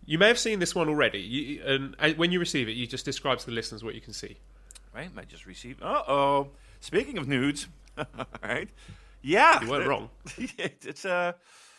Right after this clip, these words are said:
Speaker 2: uh, righty then. Let's see here. I have, uh, I have a, a butt of, uh, Taguchi, yes.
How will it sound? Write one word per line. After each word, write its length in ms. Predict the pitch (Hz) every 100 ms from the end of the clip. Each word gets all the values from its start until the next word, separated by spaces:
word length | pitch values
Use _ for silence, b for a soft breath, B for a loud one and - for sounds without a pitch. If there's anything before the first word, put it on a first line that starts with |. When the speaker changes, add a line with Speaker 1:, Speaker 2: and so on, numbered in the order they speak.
| b b b _ -
Speaker 2:
uh, 640 | 175 180 185 185 185 180
righty 300 | 185 233 285
then. 200 | 156 95 101
Let's 200 | 123 -
see 240 | 180 131
here. 280 | 98 82 - _ _ _ _ _ _ _ _
I 140 | 101 95
have, 560 | 107 101 101 95 90 95
uh, 480 | 92 90 90 87 87 _ _ _ _ _ _ _ _ _ _ _
I 180 | 92 92 85
have 360 | 85 82 82
a, 120 | 87 85 -
a 40 | 85 -
butt 340 | 107 143 - _ _ _ _ _ _
of, 200 | 95 92 -
uh, 100 | 104 - 104 _ - _
Taguchi, 480 | - 107 120 151 -
yes. 480 | 98 143 - -